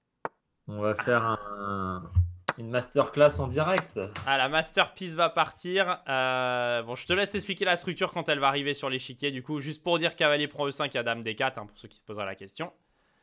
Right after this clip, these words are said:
Speaker 1: Ouais, dame D quatre et le cavalier et le pion sont attaqués. Donc là, on fait petit roc.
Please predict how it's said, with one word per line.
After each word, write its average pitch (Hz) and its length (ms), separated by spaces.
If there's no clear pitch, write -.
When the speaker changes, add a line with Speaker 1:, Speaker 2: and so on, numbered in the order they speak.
Speaker 1:
Ouais, 107 160
dame 104 240
D 101 180
quatre 117 280
et - 20
le 98 80
cavalier 101 640
et 117 80
le 104 160
pion 131 360
sont - 360
attaqués. 104 720
Donc 120 160
là, 147 120
on 139 60
fait 127 160
petit 120 300
roc. 135 500